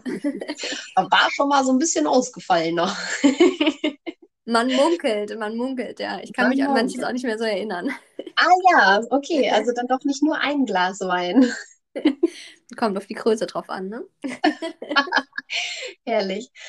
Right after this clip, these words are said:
Speaker 1: Ja, also bei uns ist es tatsächlich relativ normal gewesen. Also wir hatten da jetzt nicht viel zurückzustecken, weil,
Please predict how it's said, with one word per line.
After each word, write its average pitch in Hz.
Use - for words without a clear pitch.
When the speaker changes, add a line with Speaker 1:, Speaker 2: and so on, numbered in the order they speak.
Speaker 1:
Ja, 190
also 220
bei 233
uns 269
ist 240
es 240
tatsächlich 233
relativ 220
normal 208
gewesen. 262
Also 208
wir 208
hatten 220
da 202
jetzt 196
nicht 202
viel 247
zurückzustecken, 233
weil, 202